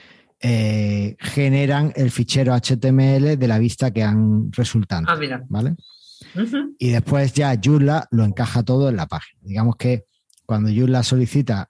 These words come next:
Speaker 1: a un componente, "Oye, muéstrame la pantalla del componente", pues lo que hace la caché es que mira si ya la ha mostrado antes para ese usuario y la devuelve, ¿vale?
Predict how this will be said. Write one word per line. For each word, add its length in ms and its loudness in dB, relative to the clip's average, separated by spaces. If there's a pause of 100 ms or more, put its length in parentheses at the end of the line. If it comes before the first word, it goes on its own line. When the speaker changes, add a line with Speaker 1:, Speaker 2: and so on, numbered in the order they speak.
Speaker 1:
a 140 -4
un 80 2
componente, 440 2
"Oye, 220 2
muéstrame 920 2
la 120 0
pantalla 340 0
del 100 0
componente", 640 0 (540)
pues 400 -4
lo 160 -2
que 100 -4
hace 180 -4
la 80 0
caché 320 0
es 140 -2
que 240 -8
mira 320 0
si 160 -4
ya 100 0
la 80 2
ha 40 2
mostrado 440 0
antes 260 0
para 320 0
ese 220 2
usuario 600 0 (1700)
y 200 2
la 160 0
devuelve, 500 -10 (220)
¿vale? 240 -4